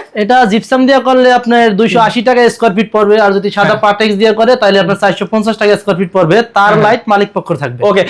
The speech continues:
Speaker 2: তো ভিউয়ার্স, আপনারা যারা প্রিমিয়াম কোয়ালিটির কাজ চান, মানে একদম, আহ, উন্নত মানের কাজ করায় নিতে যাচ্ছেন, তাদের জন্য কিন্তু, আহ, আজকের, আহ, ভিডিওটি, কারণ হচ্ছে ভাইয়ারা কিন্তু
Speaker 1: জি, জি।
Speaker 2: ভালো মানের কাজ করে।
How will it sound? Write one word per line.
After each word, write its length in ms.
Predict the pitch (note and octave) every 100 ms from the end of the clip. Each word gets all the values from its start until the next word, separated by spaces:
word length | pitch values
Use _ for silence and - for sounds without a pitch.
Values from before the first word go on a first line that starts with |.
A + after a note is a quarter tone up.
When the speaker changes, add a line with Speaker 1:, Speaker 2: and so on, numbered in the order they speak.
| -
Speaker 2:
তো 100 | A#3+
ভিউয়ার্স, 240 | B3 D4+ D#4+
আপনারা 320 | A#3+ C4 C#4+
যারা 220 | C#4 D4
প্রিমিয়াম 560 | D4 - C#4 C#4 D4 C#4
কোয়ালিটির 360 | C#4 C4 B3 B3
কাজ 260 | G#3+ -
চান, 100 | G#3+
মানে 180 | A3+ B3
একদম, 380 | A3 A3+ C4 B3
আহ, 280 | F3+ G3 B3
উন্নত 320 | C4 C#4 C#4
মানের 280 | C4 C4 C4
কাজ 240 | A3+ A3
করায় 220 | A#3+ A#3
নিতে 200 | G#3+ G3
যাচ্ছেন, 280 | G3+ G3 B3+
তাদের 320 | B3+ A3+ A#3+
জন্য 240 | G#3+ A#3 A3
কিন্তু, 280 | A3 G#3+ C4+
আহ, 540 | D4 - F#3 F#3 -
আজকের, 460 | G3+ - A#3+ A3+ -
আহ, 100 | F#3+
ভিডিওটি, 380 | F3 G3+ G#3 A#3
কারণ 180 | A3
হচ্ছে 140 | A3 G#3
ভাইয়ারা 340 | F#3+ G#3 A#3
কিন্তু 180 | A3 G#3
Speaker 1:
জি, 80 | E3
জি। 60 | D3
Speaker 2:
ভালো 280 | C#3+ G3+
মানের 240 | A#3 A#3 A#3+
কাজ 200 | A3 A3
করে। 160 | A#3+